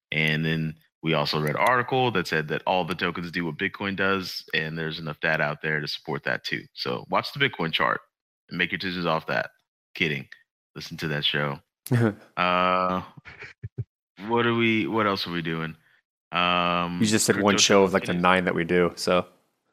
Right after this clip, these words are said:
Speaker 1: Yeah.
Speaker 2: <laughs>
Speaker 1: Crypto Till Infinity, uh, D J N E S, D J based out of Saint Louis, is, is doing a show where he kinda incorporates some blockchain speak into some nice smooth radio. No, I'm kidding.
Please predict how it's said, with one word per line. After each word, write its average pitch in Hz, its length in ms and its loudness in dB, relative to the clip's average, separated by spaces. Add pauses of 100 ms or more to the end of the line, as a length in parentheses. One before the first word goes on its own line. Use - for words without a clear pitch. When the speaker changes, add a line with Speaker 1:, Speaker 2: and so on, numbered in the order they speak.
(280)
Speaker 1:
Yeah. 85 380 2
Speaker 2:
<laughs> - 40 -14 (520)
Speaker 1:
Crypto 147 260 2
Till 139 260 2
Infinity, 117 560 0 (360)
uh, 67 140 -4
D 113 140 0
J 123 240 4
N 120 80 2
E 120 120 0
S, - 500 -2
D 98 100 -6
J 95 140 0
based 95 300 -2
out 92 80 0
of 90 40 -4
Saint 90 240 -6
Louis, 92 320 -6
is, - 220 -12
is - 140 -10
doing 90 260 -4
a 85 60 -4
show 85 260 0
where 82 160 -4
he 80 80 -4
kinda 85 240 -6 (320)
incorporates 92 560 -2
some 85 260 -8
blockchain 95 560 0
speak 131 440 -2 (260)
into 104 240 -2
some 113 180 -4
nice 123 280 0
smooth 120 640 0
radio. 107 580 0 (540)
No, 71 80 -10
I'm 73 60 -10
kidding. 60 300 -8